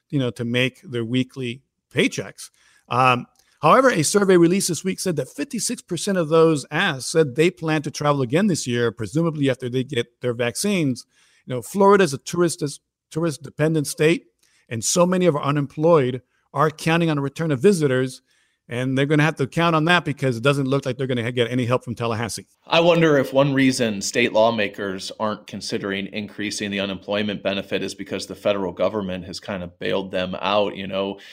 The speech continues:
Speaker 2: the, uh, the latest, um, coronavirus stimulus package that was passed before the end of last year, uh, extended the federal unemployment supplement, uh,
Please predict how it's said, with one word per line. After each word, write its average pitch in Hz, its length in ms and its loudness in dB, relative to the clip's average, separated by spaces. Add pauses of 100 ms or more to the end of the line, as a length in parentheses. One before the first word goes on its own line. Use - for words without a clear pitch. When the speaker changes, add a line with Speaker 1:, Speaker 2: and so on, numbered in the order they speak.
(200)
Speaker 2:
the, 107 220 -2
uh, 92 160 4
the 98 160 -4
latest, 107 640 -2 (100)
um, 92 340 -6 (240)
coronavirus 98 880 -2
stimulus - 760 -4
package 95 560 -4
that 80 100 -8
was 95 160 -12
passed 104 480 -2
before 101 420 -8
the 101 160 -4
end 98 240 -4
of 95 320 -12
last 95 400 0
year, 120 480 2 (400)
uh, 92 420 2 (120)
extended 127 1000 2
the 107 400 -2
federal 120 840 0
unemployment 101 800 -6
supplement, 101 920 -2
uh, 98 300 2